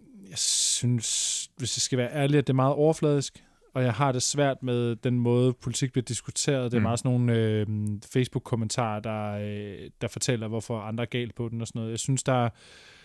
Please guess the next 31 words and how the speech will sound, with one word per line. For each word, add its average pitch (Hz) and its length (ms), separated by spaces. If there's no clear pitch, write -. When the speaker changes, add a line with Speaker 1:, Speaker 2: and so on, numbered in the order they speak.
Speaker 1:
der 135 60
mangler 135 300
lidt 135 280
de 139 80
der 131 120
store, 131 600
øh, 110 300
visioner, 127 720
men, 113 340
men 117 200
også 123 360
vejen 120 320
derhen. 127 340
Altså, 110 180
der 117 80
mangler 127 220
ligesom 127 180
en 113 60
god 127 140
måde 117 120
at 113 60
snakke 113 360
om 123 100
det 117 140
på 110 140
sociale 110 380
medier, 110 200
Speaker 2:
Mm. 123 60
Speaker 1:
føler 107 180
jeg. 110 100
Speaker 2:
Ja, 90 140